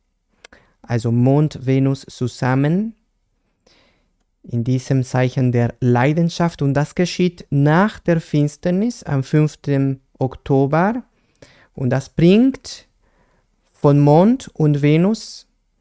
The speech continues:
im Trigon zu Mars und Saturn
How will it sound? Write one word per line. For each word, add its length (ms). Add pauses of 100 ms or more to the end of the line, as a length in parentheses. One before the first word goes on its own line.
(760)
im 260
Trigon 480
zu 180
Mars 460
und 200
Saturn 640